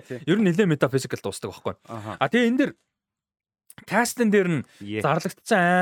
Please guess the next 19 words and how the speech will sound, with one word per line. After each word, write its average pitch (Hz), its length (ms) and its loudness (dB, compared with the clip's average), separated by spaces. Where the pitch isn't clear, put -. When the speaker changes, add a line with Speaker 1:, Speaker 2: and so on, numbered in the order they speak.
Speaker 2:
амар 180 160 2
Speaker 1:
Тийм. 104 60 -12
Speaker 2:
том 160 180 0
зүйл, 139 240 0
а, 120 420 2
бол 113 400 -6
байсан. 117 240 -10
Хоёр 156 240 0
кастинг 123 480 -4
байсан. 110 320 -6
За, 107 140 -2
Ahsoka 226 260 0
ойлгомжтой. 120 540 -2
А, 104 500 -2
за, 175 80 -4
гурван 214 300 2
кастинг 131 400 -4
юм 98 80 -10
байна. 90 100 -8